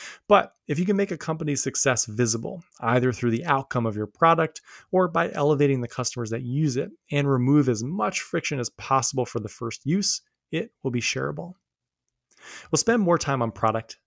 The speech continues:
next week. Finally, we've got the fun ones, the multipliers, the general things people share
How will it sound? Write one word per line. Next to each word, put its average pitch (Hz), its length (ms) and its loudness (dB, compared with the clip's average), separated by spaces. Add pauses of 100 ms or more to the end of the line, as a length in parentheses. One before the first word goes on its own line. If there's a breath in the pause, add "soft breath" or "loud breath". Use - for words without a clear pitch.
(100)
next - 240 -8
week. - 300 -16 (1200 loud breath)
Finally, 214 560 6
we've 185 100 -2
got 165 140 4
the 143 80 -2
fun 131 340 0
ones, 127 540 -4
the 120 80 -4
multipliers, 127 800 -6
the 143 80 2
general 123 480 2
things 120 360 -2
people 113 300 -2
share 175 380 6